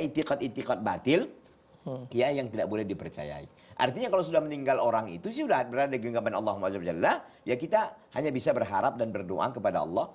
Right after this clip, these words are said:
Speaker 1: ya, agar Allah mengampuni dosanya, menerima
Speaker 2: Hmm.
Speaker 1: amal solehnya, dan seterusnya, dan seterusnya.
Speaker 2: Biasanya kalau yang, eh, kadang-kadang kan, "Oh, saya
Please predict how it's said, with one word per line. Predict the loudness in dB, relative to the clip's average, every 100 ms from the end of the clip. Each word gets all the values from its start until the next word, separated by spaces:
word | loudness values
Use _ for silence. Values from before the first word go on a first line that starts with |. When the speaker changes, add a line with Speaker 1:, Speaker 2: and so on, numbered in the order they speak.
| -16 -4
Speaker 1:
ya, | -2 -2 -2
agar | -2 0 0
Allah | 0
mengampuni | -4 -6 -4 -4
dosanya, | -4 -2 -2 0 -2 -2
menerima | -4 -6 -4 -2
Speaker 2:
Hmm. | -2
Speaker 1:
amal | -2 -4
solehnya, | 0 2 2 0 -2
dan | -4
seterusnya, | -8 -10 -10 -8
dan | -8
seterusnya. | -12 -16 -18 -18 -18 -20 -8
Speaker 2:
Biasanya | 0 0 2 2
kalau | 2 4 6
yang, | 6 4 2 -4
eh, | 0 2 2
kadang-kadang | 0 0 2 2
kan, | 2 0 -4
"Oh, | -6 -8
saya | -6 -6 -6